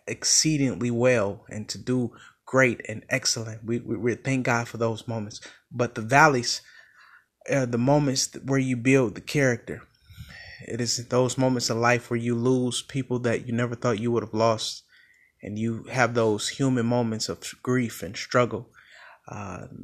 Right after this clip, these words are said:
th-, those moments in life where, I don't know, car repossessed or lights get cut off,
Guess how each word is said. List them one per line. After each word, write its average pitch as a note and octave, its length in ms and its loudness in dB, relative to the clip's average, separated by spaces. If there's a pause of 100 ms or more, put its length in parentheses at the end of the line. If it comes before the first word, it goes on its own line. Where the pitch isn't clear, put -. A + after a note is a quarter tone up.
th-, - 160 -2
those B2+ 300 0
moments B2+ 520 0
in A2+ 240 -8
life B2 360 -2
where, A2+ 300 0 (360)
I A#2+ 80 -2
don't A#2 160 0
know, A#2+ 220 2
car B2+ 420 2
repossessed A2 840 -4
or G2+ 120 -4
lights G#2+ 360 0
get - 260 -8
cut A#2 180 -4
off, G#2+ 260 -4